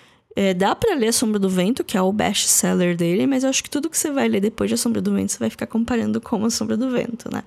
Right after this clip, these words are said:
Não li muitos clássicos esse ano, mas eu li O Morro dos Ventos Vivantes. Foi o primeiro livro que eu li esse ano, e é um livro que eu penso nele até agora, ele tá constantemente na minha cabeça, porque ele é incrível, a história dele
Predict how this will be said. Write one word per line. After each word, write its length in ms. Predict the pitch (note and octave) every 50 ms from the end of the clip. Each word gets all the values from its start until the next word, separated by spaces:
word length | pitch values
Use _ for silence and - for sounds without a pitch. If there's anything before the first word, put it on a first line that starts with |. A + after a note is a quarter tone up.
| - - - _
Não 220 | - A#3+ C4+ D4+ F4+
li 80 | F4
muitos 340 | C4+ C4 C4 C4 - - -
clássicos 720 | - - - F#3+ F#3+ G3 C4 - - - - - G3+ G3+
esse 340 | G3+ F#3 F#3+ - - - G#3
ano, 360 | F#3+ F#3 F#3 F#3+ G#3+ C4 D#4+
mas 300 | C#4+ A#3 G3+ G3 G3 F#3+
eu 160 | G3 G3 G3 F#3+
li 120 | F#3 F#3
O 60 | F#3
Morro 300 | F#3 F3+ F#3 F#3 F3 E3
dos 80 | E3+ F#3+
Ventos 200 | F#3+ F3+ F3+ -
Vivantes. 460 | A#3+ A#3+ B3 G#3 G#3+ - - - - - - - - - - - -
Foi 160 | - A3 G#3
o 40 | G#3
primeiro 360 | - A3 A#3+ A#3 B3 E4 F4
livro 260 | C#4+ A3 A3 A#3 -
que 100 | - -
eu 60 | B3+
li 180 | G#3+ G3 G#3 C4 -
esse 320 | B3+ A3+ - - - G3
ano, 240 | F3 F3+ G3+ C4+ F#4+
e 80 | E4+
é 40 | C4+
um 80 | A3+ G3
livro 240 | F#3+ G3 F#3+ A3 G#3
que 120 | - -
eu 20 |
penso 380 | G#3 - G#3+ G3 G#3+ A3+ - A3+
nele 280 | G#3+ G#3 G3+ G3+ G3 -
até 200 | - G3 - -
agora, 480 | G#3 G#3+ A3 - G#3 F#3 F3 F3+ F#3 G#3
ele 140 | B3+ C4+ A#3+
tá 140 | - A3+ -
constantemente 600 | - A#3 B3+ - - C4 - - A3 G#3 G#3 -
na 60 | G3
minha 100 | G#3 G3+
cabeça, 560 | - G3+ F#3+ F#3 E3+ F3+ F#3+ G3+ - C4 C4+ - - - - - - - _ _ _
porque 680 | - F3+ F3 F3 - - G3+ F#3+ F#3 F3+ F3+ F3+ F3+ -
ele 140 | F#3+ G3
é 20 | A3
incrível, 560 | B3 - A#3 G3 - E3+ E3 E3+ F#3+ - - -
a 80 | - G3
história 320 | - - - - G#3 G3
dele 180 | F#3 F3 F3